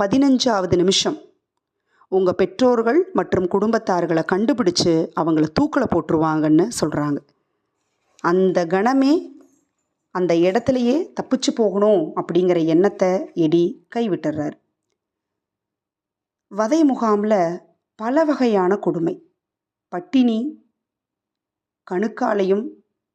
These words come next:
முழங்கையையும் கட்டி வச்சிடுறது, சித்திரவதை, பெரம்படி, இது எல்லாத்துக்கும் மேலேங்க கழிப்பிட வசதி கூட அங்க இல்ல. ஒரு நீண்ட குழி, ஒரே நேரத்துல அந்த குழிய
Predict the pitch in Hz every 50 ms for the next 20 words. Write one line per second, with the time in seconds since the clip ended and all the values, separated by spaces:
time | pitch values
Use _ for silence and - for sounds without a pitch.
0 | _ _ _ _ _ _ _ _ - 190 185 190 196 214 233 226 196 185 180 190
1 | 214 214 202 208 214 208 196 - - 196 180 180 175 - - 190 180 175 165 156
2 | 180 175 - - - _ _ _ _ _ _ _ _ _ - - 202 - _ -
3 | - 294 277 262 220 185 160 175 175 - - _ _ _ _ - 175 165 202 208
4 | 220 208 196 180 170 180 175 - - - _ _ _ _ _ _ _ _ _ _
5 | _ _ _ _ _ _ _ _ _ _ _ _ _ _ _ _ _ _ _ _
6 | _ _ _ _ _ _ _ _ _ _ _ - 190 190 190 185 175 190 214 226
7 | 240 240 233 233 254 247 - 233 220 196 180 180 185 180 190 202 185 165 170 175
8 | 190 - _ _ - - 233 269 330 339 339 - - 339 320 294 226 208 196 -
9 | 190 175 175 180 185 175 196 196 185 170 160 156 151 151 - - _ _ _ _
10 | _ _ _ _ _ _ _ _ _ - 233 240 240 233 226 240 262 285 294 294
11 | 320 311 311 - 214 190 190 220 294 - - - _ - 190 185 196 202 220 240
12 | 277 269 233 220 220 220 220 220 233 226 285 480 622 - - _ _ _ _ _
13 | _ _ _ _ - 208 202 190 190 185 - 226 220 254 254 247 262 349 539